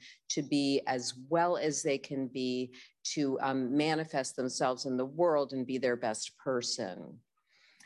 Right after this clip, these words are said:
Health disparities are defined as differences in health among population groups. This is an epidemiologic term saying that these people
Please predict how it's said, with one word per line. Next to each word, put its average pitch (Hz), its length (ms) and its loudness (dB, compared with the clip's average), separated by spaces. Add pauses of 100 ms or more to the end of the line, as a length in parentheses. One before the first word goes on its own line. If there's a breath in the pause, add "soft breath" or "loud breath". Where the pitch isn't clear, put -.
(460 loud breath)
Health 277 340 2
disparities 214 880 2
are 156 160 2
defined 165 460 0
as 139 160 -6
differences 214 800 2
in 156 140 2
health 196 340 -2
among 160 320 0
population 147 760 -2
groups. 127 300 -6
This 202 180 -4
is 175 140 -4
an 151 240 -2
epidemiologic 175 1080 2
term 135 460 -2 (100)
saying 139 480 0
that 127 160 0 (300 soft breath)
these 190 320 0
people 139 680 0